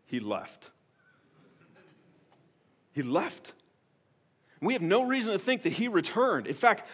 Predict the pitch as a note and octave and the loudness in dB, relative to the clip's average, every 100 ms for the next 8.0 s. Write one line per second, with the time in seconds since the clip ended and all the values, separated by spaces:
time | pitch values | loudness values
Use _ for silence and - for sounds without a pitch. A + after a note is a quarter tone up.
0 | - - A3 A#3+ A3 D3+ G3 A#3 E3 D3+ | -20 -6 2 4 2 2 4 4 4 2
1 | G3 F3+ - F3+ E3+ D4 C4 - F3+ A#3+ | 2 2 4 4 4 2 0 0 -2 -2
2 | D#3+ - A#3 C4 E3 G3 D4+ - D4 A#3+ | -4 4 4 6 2 6 6 4 2 2
3 | F3 - F#3+ F#3 F#3 - F#3 F#3 F3+ F3+ | 0 2 4 4 2 0 0 0 0 -2
4 | F3+ F#3+ G#3 E3+ A#2 - - _ _ _ | 2 2 2 0 -6 -8 -18 _ _ _
5 | _ _ _ _ _ _ _ _ - A3+ | _ _ _ _ _ _ _ _ -2 2
6 | B3+ - D#3+ - - - - - A#3 A#3 | 2 0 -4 -4 -12 -18 -20 -2 0 0
7 | - A3 - F#3+ F3 G#3+ F3 - - - | 4 2 4 0 2 0 0 -4 -12 -14